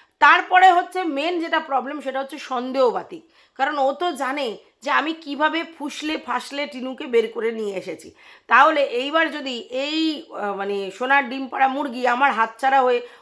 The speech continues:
অন্য কারোর ওখানে চলে যায়, তাহলে আমার কি হবে? কারণ আমি তো সারা জীবন এই গরুর দুধ দুয়ে দিয়ে খাবো, এটাই ঠিক করে রেখেছি।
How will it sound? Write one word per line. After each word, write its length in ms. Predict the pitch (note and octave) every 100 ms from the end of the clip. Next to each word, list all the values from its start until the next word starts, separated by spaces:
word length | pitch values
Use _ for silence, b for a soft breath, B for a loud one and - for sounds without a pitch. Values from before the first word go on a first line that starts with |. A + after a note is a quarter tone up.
| -
অন্য 300 | C#4+ E4 F4
কারোর 300 | F4 D#4+ D4+
ওখানে 300 | C#4 C4 B3
চলে 280 | A#3 A3 G3+
যায়, 160 | G3 - b -
তাহলে 220 | B3+ C#4
আমার 360 | C4 B3+ D4+
কি 160 | D4 D4
হবে? 180 | C4+ C4+
কারণ 240 | D4 D4
আমি 220 | C#4+ C#4+
তো 140 | D#4+ E4+
সারা 300 | C4+ C4 C#4
জীবন 320 | C4 D4+ D#4+
এই 260 | D#4 C#4 D4
গরুর 260 | D4 D#4
দুধ 220 | C4+ D4+
দুয়ে 320 | C4+ A#3 D#4 D4+
দিয়ে 200 | D#4 D#4+
খাবো, 300 | C#4 C#4 C#4+
এটাই 260 | C4 E4+
ঠিক 180 | D4+ D#4+
করে 180 | B3 G#3
রেখেছি। 360 | F#3 F3+ -